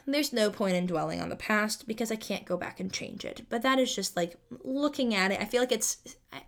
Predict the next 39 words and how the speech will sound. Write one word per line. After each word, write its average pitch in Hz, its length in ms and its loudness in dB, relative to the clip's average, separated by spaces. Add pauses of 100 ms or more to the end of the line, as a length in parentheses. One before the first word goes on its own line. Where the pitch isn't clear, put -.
(100)
I 294 120 2
mean, 302 160 2
I 302 140 0
don't 330 120 2
know 330 80 2
if 247 80 -2
anybody 202 640 -2
who 185 120 2
listens 180 320 -2
to 190 60 -8
my 170 120 -4
podcast, 180 560 -2 (600)
like, 180 300 0 (460)
I, - 60 -12 (220)
I 262 100 0
don't, 294 220 2 (1120)
I've 254 240 4
never 254 360 4
been 370 160 4
able 339 180 4
to 220 100 2
find 175 540 0
a 175 80 -2
podcast 175 960 -2 (440)
based 170 400 -2
on 175 200 0
a - 100 -6
subject 180 640 -4
or 170 220 2
a, 156 320 -4 (560)
um, 175 500 -2 (1400)
maybe 202 320 2
I 185 40 6
just 170 140 2
haven't 170 260 -4
looked 254 220 0
hard 277 160 4
enough, 254 320 2
but 180 380 4